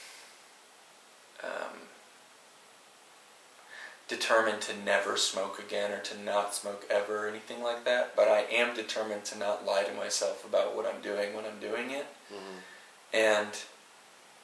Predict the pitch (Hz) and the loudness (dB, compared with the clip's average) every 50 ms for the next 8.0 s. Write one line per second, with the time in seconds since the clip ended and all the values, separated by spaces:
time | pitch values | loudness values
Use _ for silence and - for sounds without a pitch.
0 | - - - - - - 123 120 120 123 127 127 120 113 110 107 107 104 107 107 | -14 -6 -2 0 2 6 8 8 8 8 6 4 4 4 6 8 8 6 4 0
1 | 107 107 107 107 - 104 104 104 104 104 107 110 107 104 107 107 107 104 101 107 | -4 -8 -8 -4 2 4 6 6 6 4 2 -2 -2 -2 -2 -2 -4 -6 -8 -8
2 | - 107 - - - 104 104 104 104 104 104 104 104 - - - 110 104 107 110 | -10 -10 -8 -8 -8 -6 -4 -4 -4 -4 -4 -6 -6 -8 -8 -8 -8 -8 -8 -10
3 | - - - 110 107 107 - 104 104 107 110 107 - 113 107 107 101 - 104 107 | -12 -6 -4 -4 -4 -2 0 4 6 6 6 6 2 -4 -6 -2 2 4 6 6
4 | 101 98 - - - - - - - - - - - - - - - - - - | 6 6 4 0 -10 -14 -20 -20 -20 -14 -8 -6 -4 -2 0 0 -2 -2 -4 -10
5 | - - - - - - - - - - - - - - - - - - - - | -16 -20 -20 -20 -20 -20 -20 -18 -18 -18 -18 -18 -20 -20 -20 -20 -20 -20 -20 -20
6 | - - - - - - - - 117 110 113 110 - - - 92 104 - - - | -20 -20 -20 -20 -16 -10 -4 -2 -2 -2 -2 -2 -2 -2 0 0 0 -2 -4 -10
7 | - - - - 104 104 104 101 101 95 90 87 - - 110 107 107 104 107 | -18 -20 -20 -16 -14 -12 -10 -10 -10 -12 -12 -14 -12 -8 -4 -4 -2 -2 -4